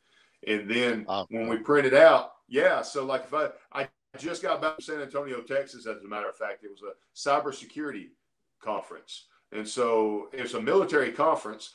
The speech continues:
Speaker 1: and there's a lot of those military people that remember me from wrestling. So it works out both
Speaker 2: Yeah.
Speaker 1: ways.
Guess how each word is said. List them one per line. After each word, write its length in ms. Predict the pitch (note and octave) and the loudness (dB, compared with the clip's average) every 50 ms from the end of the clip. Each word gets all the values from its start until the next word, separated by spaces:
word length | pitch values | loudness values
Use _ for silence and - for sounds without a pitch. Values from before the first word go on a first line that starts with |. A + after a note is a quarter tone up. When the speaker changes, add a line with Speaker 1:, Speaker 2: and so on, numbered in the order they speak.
| _ _ | _ _
Speaker 1:
and 100 | G#2+ A2+ | -8 -6
there's 140 | B2 A#2+ A#2+ | -6 -6 -2
a 40 | A#2+ | 0
lot 140 | C3+ C#3 C#3+ | 4 4 6
of 60 | C#3 | 6
those 200 | C#3 C3 B2 B2+ | 6 2 0 0
military 440 | C3 C#3 C#3+ C#3 C#3 C#3+ C3 B2+ B2 | -2 0 0 0 0 0 -2 -2 -2
people 260 | C3+ C3+ C3 C3 A#2+ | -6 -8 -6 -6 -4
that 100 | A#2+ A2+ | -4 -4
remember 340 | A2+ A#2 A#2+ C3 C#3 C#3 B2+ | -6 -4 -6 -6 -4 -4 -4
me 100 | B2+ C3 | -4 -4
from 220 | B2+ B2+ A#2+ A2+ B2 | -6 -6 -8 -2 2
wrestling. 440 | C#3 D#3+ D#3 - - G#2+ F#2 F#2 _ _ _ _ _ _ | 2 2 2 0 -4 -10 -14 -16 _ _ _ _ _ _
So 180 | - C#3 C3 | 0 0 0
it 60 | B2+ B2+ | 4 4
works 200 | C#3 C#3+ C#3 - | 4 2 4 2
out 200 | C#3+ - - B2 | 0 0 2 0
both 180 | C3 C3 C3 | -2 -2 -2
Speaker 2:
Yeah. 60 | - | -4
Speaker 1:
ways. 260 | B2+ C3+ C3 A#2+ G#2+ | -4 -2 0 -2 -2